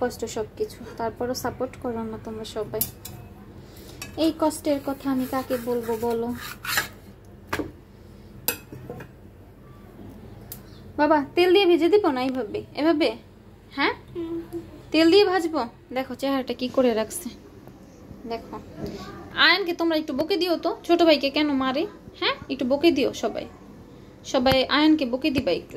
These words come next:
দেখো বাচ্চাটাকে কীভাবে মানে ধাক্কা দিয়ে ফেলে দিছে চেয়ারের থেকে, এটা ঠিক বলো? আয়ান অনেক ফাজিল, তোমরা সবাই বকে দিবা আয়ানকে, ঠিক আছে? আবার যখন লাইভে আসবো আমরা তখন আয়ানকে সবাই বকে দিবা।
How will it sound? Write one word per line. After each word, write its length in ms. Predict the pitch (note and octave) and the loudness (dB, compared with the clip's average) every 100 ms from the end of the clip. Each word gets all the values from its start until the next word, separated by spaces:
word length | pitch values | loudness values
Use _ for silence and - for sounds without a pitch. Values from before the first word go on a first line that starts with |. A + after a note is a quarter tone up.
| G#3 | -6
দেখো 160 | A3+ - - - A#3+ B3 | -6 -10 -12 -18 -8 -4
বাচ্চাটাকে 500 | A#3 - A#3+ A3 G3+ | -2 -2 -2 -2 -4
কীভাবে 360 | B3+ A#3+ G#3 G#3 - - - - - | 0 0 0 -4 -10 -18 -20 -20 -10
মানে 120 | A#3 A#3+ | 0 4
ধাক্কা 220 | D4 D4+ G4+ | 4 4 4
দিয়ে 120 | F4+ F4 | 4 4
ফেলে 160 | D4+ G#3 | 2 0
দিছে 180 | G#3 F3+ - | -2 -10 -4
চেয়ারের 300 | G#3 G3 - | -4 -4 -8
থেকে, 160 | - - A3 | -14 -12 -10
এটা 140 | G#3+ - | -10 -2
ঠিক 140 | F#4+ D#4 A3 | 0 0 -2
বলো? 180 | A3 D4+ - - - - - - - - - - - - - - - E4+ | -4 -6 -8 -18 -20 -20 -20 -20 -20 -20 -18 -18 -18 -18 -18 -18 -14 -4
আয়ান 140 | B3 B3 C4+ | 2 4 4
অনেক 160 | F4 - | 2 0
ফাজিল, 360 | - B3+ G#3 D3+ - - - | 0 2 2 -2 -6 -12 -4
তোমরা 160 | B3 A#3+ | -2 0
সবাই 140 | B3+ A#3+ | 2 2
বকে 160 | C#4 E4 C#4 | 4 4 4
দিবা 160 | G#3 G3 | 2 0
আয়ানকে, 280 | G3+ G3+ G#3 | -2 -4 -4
ঠিক 100 | C#4+ F#4 | -2 -2
আছে? 140 | F4+ D4+ C4 | 0 -2 0
আবার 160 | A#3+ A#3+ A#3 | 2 2 2
যখন 160 | A#3+ A#3+ | 2 4
লাইভে 240 | A3 A3 A3 A3 | 4 4 4 2
আসবো 180 | G3+ G#3 | 0 -4
আমরা 160 | G3+ G#3 G#3 | -4 -6 -6
তখন 160 | A3+ A#3 A3 | -6 -4 0
আয়ানকে 340 | A#3+ C#4 C4 B3 - | 4 4 4 0 0
সবাই 240 | C4 D#4 D#4 | 4 4 6
বকে 200 | B3 B3+ A#3 | 2 0 -2
দিবা। 200 | F#3 - | -2 -4